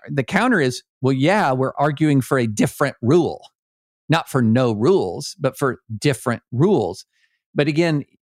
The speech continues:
you know, the, the, but I think you're right. And I think a lot of this actually just locked in during the Obama administration, a sort of conventional wisdom that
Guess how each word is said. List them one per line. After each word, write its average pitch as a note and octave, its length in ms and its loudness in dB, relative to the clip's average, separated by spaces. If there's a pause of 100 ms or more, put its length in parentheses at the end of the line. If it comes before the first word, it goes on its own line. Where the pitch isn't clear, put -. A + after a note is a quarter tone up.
you C#3+ 100 2
know, C3 100 2
the, A#2+ 240 -2
the, A#2+ 440 -2 (100)
but D3 120 0
I D#3+ 60 2
think C4 240 -2
you're E3 120 2
right. C#3 280 0
And B2 120 0
I D#3+ 60 0
think F4 200 -6
a G4+ 60 0
lot B3 260 0
of F4 80 0
this D#3 200 -2
actually C#3+ 320 -4
just C3 200 -2
locked B2 560 -2
in B2 580 0 (520)
during C3+ 280 2
the B2 80 2
Obama A#2 400 0
administration, G2+ 760 -2
a G2 60 -4
sort C3 200 0
of A2 160 -4
conventional B2+ 680 0
wisdom G#2+ 540 -2 (640)
that A#2+ 520 -2